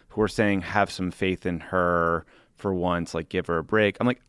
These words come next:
I did not develop a four-part documentary about Hillary,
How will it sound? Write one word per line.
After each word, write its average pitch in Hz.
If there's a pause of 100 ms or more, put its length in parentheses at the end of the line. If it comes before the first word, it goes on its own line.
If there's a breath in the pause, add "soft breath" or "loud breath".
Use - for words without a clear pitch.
(680)
I 135
did 127
not 101 (760)
develop 95
a 85
four-part 95
documentary 87
about 69
Hillary, 78